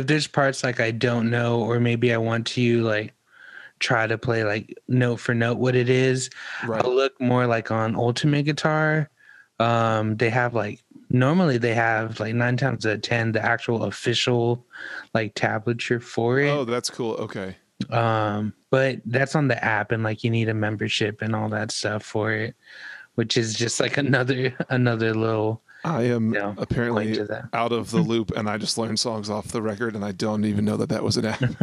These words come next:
Speaker 1: <laughs> Yeah, I mean, uh, so, like, I grew up with tabs, but the main reason is because I wasn't taught, like, how to read, uh, music really, like, so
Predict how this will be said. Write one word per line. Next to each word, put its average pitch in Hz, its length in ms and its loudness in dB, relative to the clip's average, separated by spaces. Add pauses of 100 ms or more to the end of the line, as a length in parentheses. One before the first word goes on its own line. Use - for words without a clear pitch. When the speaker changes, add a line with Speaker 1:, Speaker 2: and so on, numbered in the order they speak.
(480)
Speaker 1:
<laughs> 113 200 -6
Yeah, 123 480 4
I 135 40 4
mean, 135 240 4
uh, 120 380 2 (320)
so, 156 280 4
like, 135 320 2
I 143 180 2
grew 170 300 4
up 135 180 -4
with 120 340 2
tabs, 139 560 0
but 120 240 -2
the 117 120 0
main 127 480 2
reason 120 400 2
is 113 140 -2
because 113 380 0
I 117 200 2
wasn't 117 560 0 (960)
taught, 123 720 0
like, 113 400 0
how 117 300 0
to 110 120 0
read, 117 640 0 (580)
uh, 110 440 0
music 113 680 2
really, 113 460 2
like, 107 300 -4 (720)
so 120 600 2